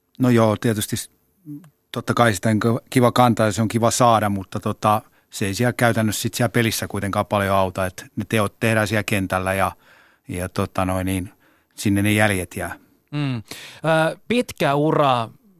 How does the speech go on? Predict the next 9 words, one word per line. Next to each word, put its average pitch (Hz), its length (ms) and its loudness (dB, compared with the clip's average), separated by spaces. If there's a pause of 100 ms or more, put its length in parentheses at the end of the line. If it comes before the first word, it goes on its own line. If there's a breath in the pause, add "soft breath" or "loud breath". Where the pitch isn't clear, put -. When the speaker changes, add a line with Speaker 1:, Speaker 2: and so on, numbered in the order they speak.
(240)
Speaker 2:
Nurmella 143 580 2
ja 120 320 -2
nyt, 151 280 -2
ö, 160 40 -4 (260)
toimiston 147 600 0
puolella. 143 460 0
Tosiaan, 151 600 0
ö, 135 240 0
ö, 120 60 -6